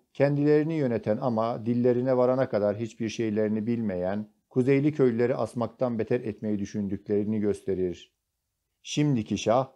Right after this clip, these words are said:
tahta çıktığında vatandaşları ile konuşmak için çevirmen kullanmış. O tarihten beri Acemce'yi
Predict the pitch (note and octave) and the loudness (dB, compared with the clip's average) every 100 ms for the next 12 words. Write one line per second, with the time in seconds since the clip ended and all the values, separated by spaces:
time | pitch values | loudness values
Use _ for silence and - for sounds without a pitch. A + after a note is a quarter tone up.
0 | - C3 B2+ D#3+ D#3 B2+ - G#2+ G#2+ A2+ | 2 2 4 0 2 -2 0 0 2 4
1 | A2 A2 A2+ A2+ G#2+ B2+ B2 G#2+ G#2 G#2+ | 2 2 0 0 -2 0 2 2 0 -2
2 | G2+ - A2+ G#2+ G2+ G2+ A2+ A2+ _ - | -4 -4 -4 -4 -6 -4 -4 -8 _ -2
3 | A2+ A2 A2+ A#2+ A2+ G#2 G2 F#2 F#2 F2+ | 0 2 0 -2 -2 -2 0 0 -2 -6
4 | - - - _ _ _ _ - C#3+ C3+ | -10 -16 -20 _ _ _ _ -2 2 6
5 | A#2 A2+ G#2+ C#3 A#2+ G2+ A#2 A2 A2+ A2+ | 6 4 0 0 2 2 2 0 0 0
6 | G2+ F2+ G2+ A2+ | -2 0 0 -2